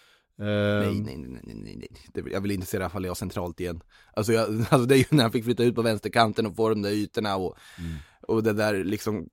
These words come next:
Speaker 2: karaktäristiska leendet han har när han har bollen. Alltså det är ju, det tycker jag är en av de absolut mest sevärda spelarna som finns. Där vet man inte heller vad som händer när han har bollen.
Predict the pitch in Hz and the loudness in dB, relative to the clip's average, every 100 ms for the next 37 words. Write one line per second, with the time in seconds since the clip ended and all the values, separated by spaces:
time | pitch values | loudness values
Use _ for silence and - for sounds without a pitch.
0 | 95 139 120 - 117 117 - 117 120 123 | -4 0 0 2 2 2 0 -2 2 4
1 | 123 113 117 123 123 120 110 107 110 107 | 6 6 4 2 2 2 2 2 0 2
2 | 110 110 104 101 110 95 104 101 95 87 | 2 2 0 0 0 -2 -2 -2 -2 -6
3 | 78 120 151 127 - 120 110 104 101 98 | -4 4 6 6 2 2 2 0 -4 -6
4 | 98 98 - 101 92 90 - 104 98 98 | -6 -6 -4 -4 -4 -6 -2 -2 0 -2
5 | 98 - 95 101 101 - 95 92 120 98 | -4 -4 -4 -4 -6 -6 -6 -4 -2 -2
6 | 95 92 95 98 98 98 98 98 98 98 | -4 -4 -4 -4 -4 -6 -6 -6 -6 -6
7 | 95 104 104 - | -4 -4 -4 -8